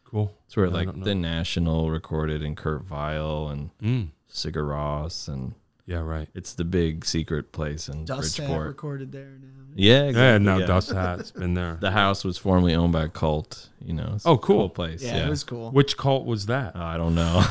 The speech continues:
Speaker 2: <laughs>
Speaker 3: The Peter Green cult.
Speaker 2: Yeah.
Speaker 1: Whoa, imagine that.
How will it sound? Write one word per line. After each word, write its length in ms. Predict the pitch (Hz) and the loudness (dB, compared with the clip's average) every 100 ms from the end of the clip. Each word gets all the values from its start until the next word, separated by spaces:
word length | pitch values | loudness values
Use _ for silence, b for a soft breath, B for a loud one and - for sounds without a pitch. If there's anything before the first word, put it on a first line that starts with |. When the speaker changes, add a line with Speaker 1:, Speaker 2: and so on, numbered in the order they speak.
| - | 8
Speaker 2:
<laughs> 880 | 151 - 104 - - 101 - 82 - - - - | 8 8 4 4 0 0 0 -6 -6 -12 -16 -14
Speaker 3:
The 80 | - | -12
Peter 220 | 190 160 | -8 -8
Green 320 | 139 151 147 139 | -6 -2 -2 -2
cult. 260 | 123 113 | -6 2
Speaker 2:
Yeah. 420 | 107 107 110 139 | 4 6 4 0
Speaker 1:
Whoa, 280 | 117 113 120 | 4 6 6
imagine 640 | 110 120 107 95 95 90 | 4 0 0 0 2 0
that. 540 | 90 104 - - - | 0 -2 -2 -6 -8